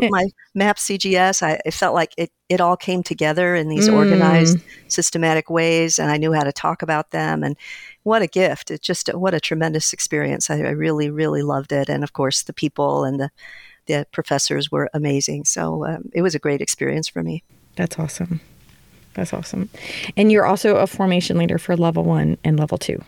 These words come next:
Speaker 1: Yes, I am. And that
Speaker 2: Yes.
Speaker 1: is a surprise. I never thought I was interested in working with adults. I really love children. But when I saw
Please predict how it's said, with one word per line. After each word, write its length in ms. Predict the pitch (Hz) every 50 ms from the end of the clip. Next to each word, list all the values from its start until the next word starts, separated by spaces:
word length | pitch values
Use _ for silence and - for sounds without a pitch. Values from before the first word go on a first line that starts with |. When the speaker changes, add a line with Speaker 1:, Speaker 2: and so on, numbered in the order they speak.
| _ _ _ _ _ _ _ -
Speaker 1:
Yes, 300 | 180 170 160 - - 175
I 80 | 180
am. 400 | 196 185 196 233 277 226 170 156
And 120 | 151 160 170
that 260 | 180 196 233 - - -
Speaker 2:
Yes. 220 | 175 170 - -
Speaker 1:
is 20 | -
a 60 | 170
surprise. 800 | - - - - - - 196 233 247 - 147 160 196 220 - -
I 180 | 147 147 165
never 240 | 165 170 185 185 175
thought 260 | - - 170 170 175
I 200 | 170 160 160 165 - _ - - - _ -
was 140 | 202 190 208
interested 400 | 208 202 214 180 - 190 185 175
in 140 | 170 170 170
working 240 | 202 - - 165 156
with 140 | 156 - 156
adults. 380 | 143 - 143 143 143 - -
I 60 | 160
really 280 | 151 156 165 165 160 156
love 200 | 156 156 156 151
children. 480 | - - 170 165 165 160 151 143 143 151
But 220 | - 147 - _ _ - - - - - - - _ _ _
when 160 | - 180 165
I 100 | 151 143
saw 440 | 147 - - 175 165 160 160 156 156